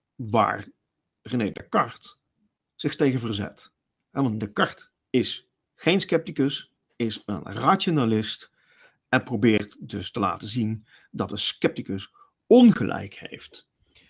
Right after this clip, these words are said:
En Montaigne is dan degene, of ja, de belangrijkste scepticus waar die zich dan in die tijd tegen verzet. Dus nou, laten we nog heel even de inleiding met Descartes doen en dan, eh, even pauze houden.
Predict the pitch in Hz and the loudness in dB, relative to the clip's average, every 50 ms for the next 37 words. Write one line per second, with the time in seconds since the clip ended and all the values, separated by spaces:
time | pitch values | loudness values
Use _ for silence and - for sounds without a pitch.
0 | _ _ _ _ _ - 127 120 117 - - 131 120 120 120 - 165 151 131 117 | _ _ _ _ _ 2 2 2 2 0 0 0 0 0 4 4 6 8 8 6
1 | 110 110 - 123 117 107 117 117 101 101 107 104 104 _ _ _ _ _ _ _ | 4 2 2 0 0 2 2 2 2 2 0 -4 -8 _ _ _ _ _ _ _
2 | _ _ _ _ _ _ _ - 123 107 - 110 101 104 110 101 95 101 104 - | _ _ _ _ _ _ _ -2 -2 -2 0 0 0 0 0 -2 -6 -8 -10 -14
3 | _ _ _ _ 110 110 - - 127 104 - - _ _ _ _ _ _ - - | _ _ _ _ -14 -14 -10 -8 -6 -6 -6 -8 _ _ _ _ _ _ -12 -12
4 | 92 98 98 90 92 87 95 98 90 90 92 95 95 - - - - - _ _ | -10 -10 -8 -8 -6 -6 -6 -6 -4 -6 -6 -6 -8 -10 -12 -14 -16 -18 _ _
5 | - - - - - - - - - 95 98 - - - 104 101 101 98 98 101 | -14 -10 -8 -8 -8 -8 -10 -10 -8 -8 -8 -8 -10 -12 -12 -12 -10 -10 -10 -10
6 | 95 101 98 95 - 107 95 95 92 95 - _ _ 110 101 101 104 101 - - | -10 -10 -12 -8 -6 -6 -6 -6 -10 -14 -18 _ _ -10 -10 -8 -8 -8 -8 -8
7 | - - - - - 101 104 101 107 101 - 202 208 - - - - - _ _ | -8 -8 -10 -12 -12 -10 -10 -8 -6 -2 2 2 2 2 0 -4 -12 -16 _ _
8 | _ _ _ _ _ _ _ _ _ _ _ _ _ _ - - - - - - | _ _ _ _ _ _ _ _ _ _ _ _ _ _ -12 -12 -12 -18 -20 -20
9 | - - - - - - - _ - 131 110 - - 131 95 - - _ 131 131 | -20 -20 -20 -20 -20 -20 -20 _ -2 0 0 2 0 0 -2 -2 -4 _ -4 -4
10 | - 127 120 110 113 131 185 214 185 - 127 123 127 117 107 110 101 - - _ | -2 -2 -4 -2 2 6 6 6 6 6 4 2 2 2 2 -2 -4 -6 -8 _
11 | _ - - - 143 139 127 110 113 117 110 107 101 110 110 - 156 143 127 120 | _ -10 -4 0 2 2 4 4 2 2 0 -2 -2 -4 -2 0 0 0 2 2
12 | 123 120 113 - - _ - 117 117 110 110 107 104 104 107 117 - - _ 98 | 0 0 0 -4 -10 _ -4 -2 0 2 4 4 2 2 0 -4 -8 -12 _ -10
13 | 98 - - 107 98 101 - - 139 175 190 165 180 170 180 190 190 254 - - | -10 -8 -8 -8 -8 -6 0 4 4 4 4 4 2 2 2 2 0 -2 -4 -8